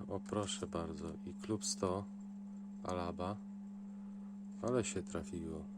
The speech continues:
Może jeszcze do tego będzie złoty Messi. No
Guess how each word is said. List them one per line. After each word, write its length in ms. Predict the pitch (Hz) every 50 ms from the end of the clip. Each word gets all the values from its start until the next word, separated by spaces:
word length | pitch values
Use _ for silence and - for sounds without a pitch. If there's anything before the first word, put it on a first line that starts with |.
| -
Może 300 | 95 92 92 90 90 95
jeszcze 280 | 95 92 95 - - 98
do 120 | 92 98
tego 260 | 101 101 95 90 95 90
będzie 340 | 92 95 95 98 92 95 98 - - - - - - - - - - - - - - - - - - - - -
złoty 520 | 101 98 95 92 95 92 98 - - 90
Messi. 480 | 95 107 113 107 - - - 98 104 104 - - - - - - - - - - - - - - - - 202 202 - 202 202 - - - - 202 202 202 202 202 - - - - 202
No 180 | - - -